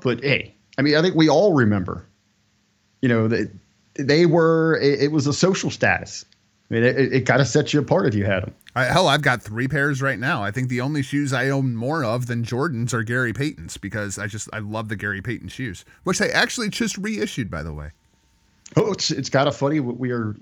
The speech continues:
Speaker 1: as we're gonna start talking about some of the other superstars that come to light and play a role through these, through these shows. Uh, obviously, man, everybody loved their Jordans, no matter what edition you had of 'em. But my favorite shoe was a Barkley.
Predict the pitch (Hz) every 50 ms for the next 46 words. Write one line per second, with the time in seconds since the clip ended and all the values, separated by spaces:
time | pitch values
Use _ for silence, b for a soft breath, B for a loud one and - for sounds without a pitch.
0 | - 104 110 117 107 92 117 113 120 113 - - 127 120 123 - 127 127 123 123
1 | 120 123 120 - - 123 120 113 110 113 117 123 123 127 117 120 - - 147 143
2 | - 135 127 - - 143 135 135 131 117 123 113 - - 123 120 113 - 113 117
3 | 123 127 120 110 107 131 123 123 117 117 120 127 131 131 127 131 139 131 120 131
4 | 131 123 120 120 - - - _ - - 127 123 120 123 123 117 120 - 135 127
5 | 131 135 135 131 131 B B B B B B 123 120 117 - 120 - - - -
6 | 175 151 139 120 120 117 - 117 113 127 143 180 185 147 120 113 113 104 101 107
7 | 107 107 104 107 98 92 110 113 113 110 107 104 98 107 104 104 101 101 104 110
8 | 117 - - - _ - 110 87 - 120 - - 123 113 110 117 113 117 113 117
9 | 123 120 113 127 123 123 127 131 143 170 190 214 - - - 180 190 214 196 175
10 | 208 - - - - - 220 220 156 - 110 135 - - - _ _ _ _ _
11 | _ _ _ _ _ _ _ - 120 120 123 123 127 117 127 214 - - - 101
12 | -